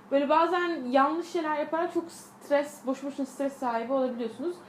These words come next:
O yüzden bence size, ben de size bugün birkaç tane tüyo vereceğim.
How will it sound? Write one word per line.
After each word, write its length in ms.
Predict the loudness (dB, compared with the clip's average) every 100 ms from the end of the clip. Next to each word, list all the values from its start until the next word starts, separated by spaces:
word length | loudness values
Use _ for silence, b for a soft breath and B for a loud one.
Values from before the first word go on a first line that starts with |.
| B B 0
O 100 | 4
yüzden 340 | 4 2 -2
bence 260 | -2 -4 -6
size, 580 | -10 -2 0 0 -2 -4 -2
ben 200 | 0 0
de 60 | -4
size 300 | -6 -4 -4
bugün 360 | -4 -4 -4
birkaç 220 | -6 -8
tane 300 | -6 -4 -4
tüyo 240 | -2 -2 -2
vereceğim. 420 | -4 -4 -2